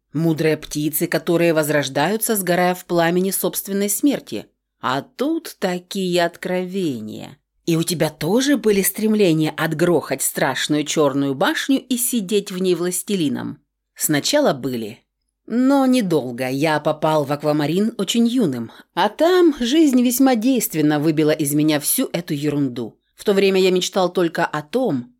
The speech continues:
чтобы всё это прекратилось. И чтобы моя идеальная тварь наконец-то сдохла. Лучше всего в мучениях. На меня словно ведро ледяной воды опрокинули. Хмель окончательно выветрился из головы.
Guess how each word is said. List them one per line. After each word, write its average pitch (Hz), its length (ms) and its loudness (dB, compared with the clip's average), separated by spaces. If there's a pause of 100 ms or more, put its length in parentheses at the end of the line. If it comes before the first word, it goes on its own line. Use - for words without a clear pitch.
(160)
чтобы 165 460 -2
всё 185 400 0
это 160 260 -4
прекратилось. 143 1000 -8 (320)
И 196 100 2
чтобы 196 540 2
моя 180 360 2
идеальная 143 680 0
тварь 175 380 -2
наконец-то 151 640 0
сдохла. 135 640 -4 (360)
Лучше 285 380 0
всего 208 300 2
в 170 80 0
мучениях. 139 760 -4 (220)
На 170 240 -2
меня 170 480 2
словно 262 560 4
ведро 240 280 0
ледяной 240 380 4
воды 220 460 0
опрокинули. 127 800 -6 (220)
Хмель 233 480 2
окончательно 240 800 0
выветрился 170 640 -2
из 156 220 -4
головы. 151 540 -6